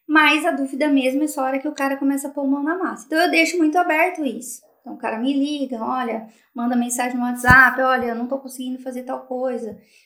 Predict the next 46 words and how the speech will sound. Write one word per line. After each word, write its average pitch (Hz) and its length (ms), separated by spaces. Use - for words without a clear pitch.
me 233 80
ajuda 233 340
aqui 247 260
nisso, 233 340
naquilo." - 360
Então, 254 220
é 262 100
assim 269 320
que 277 100
funciona 277 720
no 269 160
caso 247 280
do 262 80
online. 226 440
No 247 140
caso 349 340
do 285 100
presencial, 254 1080
é 226 80
mais 240 220
ou 269 40
menos 269 160
a 254 60
mesma 240 380
coisa. 262 400
Eu 240 140
falo 233 260
pro 247 180
cara 220 400
um, 233 460
um 233 80
adiantamento 233 800
pra 269 160
eu 233 100
falar 233 260
tudo 277 180
que 302 80
ele 277 100
precisa 240 480
pra 233 160
sala 220 340
de 220 120
drageamentos, 226 640
aí 302 160
eu 277 100
vou 285 220